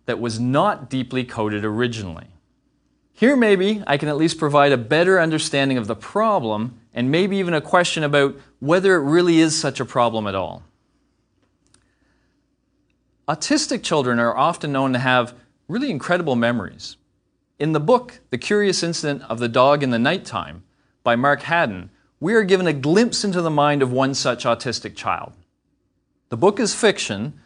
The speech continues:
but Mark did spend many years working with autistic children, so artistic license aside,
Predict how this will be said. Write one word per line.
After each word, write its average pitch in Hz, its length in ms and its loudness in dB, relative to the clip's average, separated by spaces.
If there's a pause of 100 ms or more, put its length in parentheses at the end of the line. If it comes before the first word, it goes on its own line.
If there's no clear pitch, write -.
(240)
but 143 100 4
Mark 165 380 2
did 202 220 0
spend 139 420 -2
many 180 240 0
years 160 300 0
working 135 300 -4
with 117 100 -4
autistic 113 500 -4
children, 95 420 -4
so 110 420 0 (280)
artistic 175 400 0
license 143 380 0
aside, 120 600 2